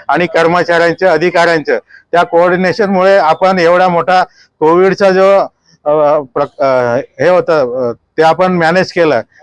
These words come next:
परंतु आता तर साध्या साध्या गोष्टीसाठी सुद्धा आम्हाला, अ, संघर्ष करावा लागतोय. ही फार शोकांतिका आहे. अशा भ्रष्ट व-, डॉक्टर वर्षा लहाडे यांना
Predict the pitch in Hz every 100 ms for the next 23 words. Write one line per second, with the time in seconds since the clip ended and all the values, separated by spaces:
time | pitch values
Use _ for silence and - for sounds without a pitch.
0 | _ 156 185 196 190 196 196 - _ -
1 | 151 196 196 202 180 160 180 180 180 175
2 | 170 165 196 180 160 185 170 170 175 185
3 | - - _ 147 170 180 190 190 - -
4 | - _ 151 139 165 175 214 202 214 190
5 | 190 185 180 - 180 156 135 _ 156 -
6 | 185 175 160 165 185 185 185 190 139 -
7 | - 143 143 185 180 143 185 190 202 190
8 | - - - - 135 151 143 139 131 143
9 | - 175 160 165 202 196 180 180 170 -
10 | _ _ _ _ 131 156 180 196 202